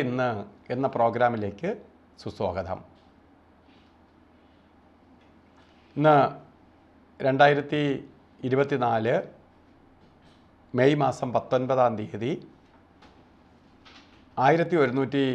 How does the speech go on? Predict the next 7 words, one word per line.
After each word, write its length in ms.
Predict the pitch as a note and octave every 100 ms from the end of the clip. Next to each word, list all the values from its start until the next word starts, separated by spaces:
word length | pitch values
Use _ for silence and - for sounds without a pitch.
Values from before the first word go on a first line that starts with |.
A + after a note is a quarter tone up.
| - - -
തൊണ്ണൂറ്റൊമ്പതാം 680 | B2 C#3 C#3 C3+ C3 B2+ A#2+
ആണ്ട് 240 | A2+ A2 D3 G#3 - - - B2
ഇടവ 280 | C#3+ D#3 C#3
മാസം 360 | A#2 G#2+ - F#3 G#3+ - - A2+
അഞ്ചാം 300 | A#2 C3+ C3+ A2+
തീയതി, 320 | G#2 G#2 D3+ - - - -
ഞായറാഴ്ച. 520 | G#2+ G2+ F#2 F2+ F2